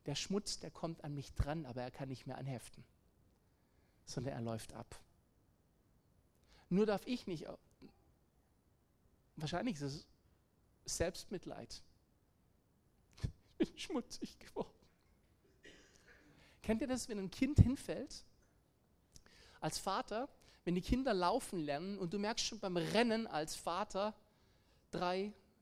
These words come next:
zwei, eins. Und, und genau so kommt es. Und sie stürzen auf die Knie. Und das Schlimmste, was du machen kannst als Vater, ist, "Oh,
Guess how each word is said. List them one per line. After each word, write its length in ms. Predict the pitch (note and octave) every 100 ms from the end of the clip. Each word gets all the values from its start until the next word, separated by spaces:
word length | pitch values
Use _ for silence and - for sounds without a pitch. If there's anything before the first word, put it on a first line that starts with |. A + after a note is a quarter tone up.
| _
zwei, 540 | - - C#3 C#3 C#3 C#3 - - - -
eins. 580 | B2 B2+ G#2+ - - - - - - -
Und, 160 | B3+
und 200 | - D#4+
genau 380 | D4+ D#4 D#4+ E4+
so 160 | D4+ D#4+
kommt 320 | D4 D#4+ D#4
es. 160 | F3 A#3
Und 160 | A3+
sie 120 | B3
stürzen 640 | G#3 - - E4+ G4 - F#4 F#4+ - -
auf 220 | A3 -
die 140 | -
Knie. 500 | F3 - C#4 D4 D#4 F#4 - - -
Und 80 | B3+
das 160 | C#4
Schlimmste, 540 | - D4+ G#4 A#4 - G4+
was 180 | G4
du 100 | -
machen 300 | F4+ G4 - F#4+
kannst 400 | F4 E4 - -
als 200 | G3+ -
Vater, 400 | A3+ G#3 A#3+ A3
ist, 280 | G#3+ - - - - D#5+ C#5+
"Oh, 480 | - G4+ G#4 F#4+ F4